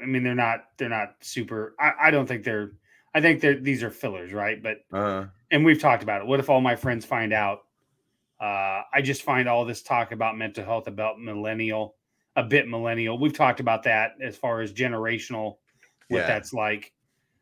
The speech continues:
Speaker 1: Uh, my work schedule wouldn't accommodate it, that, you know, I, I think here's a, here's a good one. Then we'll finish up with this one. Uh, "I have so many other things to deal with right now. My mental health just isn't high on my list."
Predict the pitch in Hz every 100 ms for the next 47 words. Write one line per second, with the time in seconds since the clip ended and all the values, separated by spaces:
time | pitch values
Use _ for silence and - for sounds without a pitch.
0 | _ - 110 107 123 120 120 - 127 117
1 | 113 113 107 104 123 107 107 104 101 101
2 | _ 123 110 117 127 143 - - 127 104
3 | 98 95 _ _ _ _ _ _ - -
4 | 127 127 139 156 190 127 147 185 160 160
5 | 151 180 156 143 135 131 127 120 110 156
6 | 127 139 117 107 123 110 127 113 104 _
7 | _ _ _ _ _ - 117 - 160 170
8 | 151 - 196 196 208 196 151 160 156 156
9 | 143 147 127 131 131 120 120 117 117 110
10 | 110 117 127 131 131 107 117 117 113 101
11 | 127 113 104 104 101 95 92 90 87 87
12 | - -